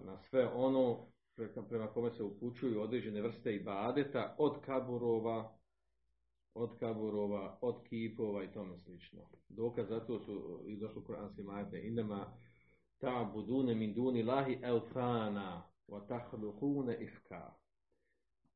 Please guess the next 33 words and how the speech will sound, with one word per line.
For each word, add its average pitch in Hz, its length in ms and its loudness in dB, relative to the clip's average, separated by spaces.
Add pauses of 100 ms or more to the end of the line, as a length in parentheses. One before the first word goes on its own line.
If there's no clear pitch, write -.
(120)
Kaže, - 300 -12
zaista 101 400 -4
vi 104 320 -4
obožavate 104 960 -4
mimo 135 320 4
Allaha 110 360 0
Žešanu 113 520 -2
elfan. 123 640 2 (380)
Elfan, 104 340 -6
znači, 90 180 -12
spomenite 110 320 -4
elfan, 123 280 -4
znači 107 220 -4 (220)
druga 107 240 -2
lažna 101 380 -4
božanstva. 107 540 -4 (460)
Ili 117 180 0
u - 20 0
drugom, 120 320 2
u 104 40 -4
suri 117 200 0
Ankebut, 104 440 -2
ili 92 100 -12
u 92 40 -10
drugoj 107 360 -2
suri, 113 500 -2 (360)
„Qalu 123 500 6
na'budu 110 640 0
asnamen, 135 680 0
fe 120 100 2
nadallu 107 440 0
leha 110 240 -2
akifun.” 104 800 -4